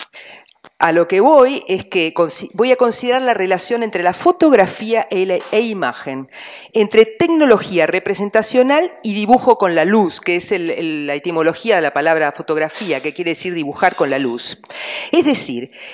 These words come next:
entre, esto es lo que les voy a proponer, la relación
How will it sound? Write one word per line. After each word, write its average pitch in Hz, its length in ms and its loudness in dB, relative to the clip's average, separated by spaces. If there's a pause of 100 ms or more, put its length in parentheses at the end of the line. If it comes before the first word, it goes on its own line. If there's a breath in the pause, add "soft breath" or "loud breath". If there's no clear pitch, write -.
(100)
entre, 240 440 -2
esto 294 140 -4
es 277 40 0
lo 254 80 0
que 196 100 -4
les 175 80 -2
voy 180 80 -2
a 175 80 -2
proponer, 135 480 -6 (320 loud breath)
la 185 120 0
relación 185 540 -2